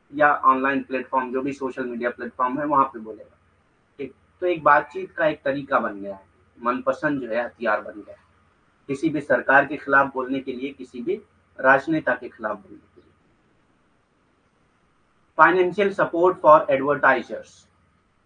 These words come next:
from advertisers। तो ये जो, अ, जो advertisers होते हैं, वो financial support देते हैं इन सबको, ठीक, ताकि जो है, उनके सामान का advertisement होता रहे।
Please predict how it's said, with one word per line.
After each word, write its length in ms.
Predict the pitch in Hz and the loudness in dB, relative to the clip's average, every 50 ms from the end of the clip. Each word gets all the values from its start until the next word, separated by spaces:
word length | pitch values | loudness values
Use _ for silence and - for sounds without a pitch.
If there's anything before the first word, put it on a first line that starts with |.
| _ _ _ _ - | _ _ _ _ 2
from 220 | 143 151 165 151 | 2 2 2 0
advertisers। 840 | 147 131 131 135 135 131 - 123 110 - - - - _ _ _ _ _ _ _ _ _ _ _ _ _ - | -2 0 2 2 2 2 2 0 -2 -4 -6 -12 -20 _ _ _ _ _ _ _ _ _ _ _ _ _ -6
तो 100 | 156 143 | -4 -2
ये 220 | 135 135 156 170 | 0 0 0 0
जो, 300 | 160 185 185 180 - - _ _ _ _ _ _ _ _ _ _ _ _ _ _ _ _ _ - | 0 0 0 0 -2 -6 _ _ _ _ _ _ _ _ _ _ _ _ _ _ _ _ _ -10
अ, 160 | 127 120 117 120 - - _ _ _ _ _ _ _ _ _ _ _ _ _ _ _ _ _ _ - | -8 -8 -8 -8 -10 -16 _ _ _ _ _ _ _ _ _ _ _ _ _ _ _ _ _ _ -18
जो 160 | 123 - 147 143 | -8 -4 -2 -2
advertisers 720 | 135 135 135 147 147 135 143 135 135 131 151 165 165 - | 0 0 2 2 2 2 2 2 0 0 -2 -6 -6 -6
होते 220 | 151 139 139 - 143 | -8 -10 -10 -10 -10
हैं, 180 | 135 135 147 | -8 -8 -6
वो 160 | 156 151 151 156 - | -6 -6 -8 -8 -6
financial 480 | 139 127 120 127 131 131 131 147 147 139 | -6 -6 -4 -4 -4 -4 -4 -6 -8 -8
support 360 | - - 113 107 117 113 - | -8 -10 -8 -8 -8 -8 -6
देते 280 | - - - - - 135 | -4 -6 -6 -4 -6 -6
हैं 120 | 143 156 | -6 -4
इन 180 | 156 139 131 123 | -4 -4 -4 -4
सबको, 380 | - 117 - - _ _ - _ _ _ _ _ _ _ _ _ _ _ _ _ - | -6 -8 -10 -12 _ _ -20 _ _ _ _ _ _ _ _ _ _ _ _ _ -14
ठीक, 160 | - - - _ _ _ _ _ _ _ _ _ _ _ - | -14 -14 -14 _ _ _ _ _ _ _ _ _ _ _ -2
ताकि 260 | 135 127 - 156 143 | -2 0 0 -2 -4
जो 120 | 135 143 | -2 0
है, 120 | 135 143 147 | 0 0 0
उनके 420 | 135 123 120 - 165 170 - - _ _ | 0 -4 -6 -6 -6 -8 -8 -10 _ _
सामान 440 | - - 123 120 123 127 131 135 | -6 -4 -2 -2 -2 -2 -2 -2
का 120 | 131 - 127 | -2 -2 -2
advertisement 680 | 120 117 120 120 120 - 127 123 120 - 143 139 143 139 | -2 -2 -4 -6 -6 -8 -10 -10 -8 -8 -8 -6 -6 -6
होता 240 | 139 131 - 139 139 | -6 -4 -2 0 0
रहे। 120 | 135 135 | 0 -2